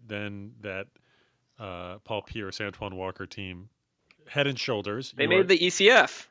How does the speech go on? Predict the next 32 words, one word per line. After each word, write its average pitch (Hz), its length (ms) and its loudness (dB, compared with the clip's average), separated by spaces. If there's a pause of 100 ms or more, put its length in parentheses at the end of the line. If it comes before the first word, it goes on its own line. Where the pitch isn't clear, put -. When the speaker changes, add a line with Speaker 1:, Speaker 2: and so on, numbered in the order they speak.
(120)
Speaker 1:
Are 123 60 0
you 127 100 0
gonna 131 160 0
let 131 140 0
me 117 180 0
Speaker 2:
Rain, 175 160 6
Speaker 1:
finish? 143 260 -4
Speaker 2:
rain 196 200 6
in 202 100 2
threes. 190 640 0
<laughs> - 40 -4 (1000)
Speaker 1:
Yeah, 123 180 0 (380)
they 123 120 -4
got 127 200 -2
real 123 240 0
lucky. 113 440 -2 (580)
Um, 113 400 0
th-, 131 120 -16 (140)
this 135 300 -2
team 156 240 0
is 123 100 -2
missing 135 680 -4
its 120 180 -8
second 123 320 -2
best 127 240 -2
player 107 320 -4
right 101 220 -6
now, 101 340 -8 (480)
third 131 380 -2
best 143 240 -2
player 120 320 0
la-, 104 260 -4